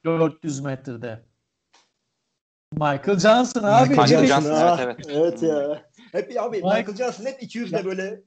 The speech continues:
Speaker 2: kazınmış ya akıllara.
Speaker 1: Ya
Speaker 2: Yani
Speaker 1: işte
Speaker 2: böyle
Speaker 1: Michael Johnson yapabilir zaten bunu.
Speaker 2: Ha,
Speaker 1: İşte Feit
Speaker 2: evet,
Speaker 1: van
Speaker 2: evet.
Speaker 1: bunu yapabilecek ikinci kişi.
Speaker 2: Doğru.
Speaker 1: O yüzden dünya tarihinde görülmemiş bir şeyi deneyecek Tokyo'da. Ki bence yapacak.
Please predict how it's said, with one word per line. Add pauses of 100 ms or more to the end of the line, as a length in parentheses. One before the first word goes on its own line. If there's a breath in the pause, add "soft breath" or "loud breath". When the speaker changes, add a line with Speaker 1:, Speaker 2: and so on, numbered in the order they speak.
(240)
Speaker 2:
kazınmış
ya
akıllara.
Speaker 1:
Ya
Speaker 2:
Yani
Speaker 1:
işte
Speaker 2:
böyle
Speaker 1:
Michael
Johnson
yapabilir
zaten
bunu.
Speaker 2:
Ha,
Speaker 1:
İşte
Feit
Speaker 2:
evet,
Speaker 1:
van
Speaker 2:
evet. (520)
Speaker 1:
bunu
yapabilecek
ikinci
kişi. (420)
Speaker 2:
Doğru.
Speaker 1:
O
yüzden (560)
dünya
tarihinde
görülmemiş
bir
şeyi
deneyecek
Tokyo'da. (600)
Ki
bence (300)
yapacak.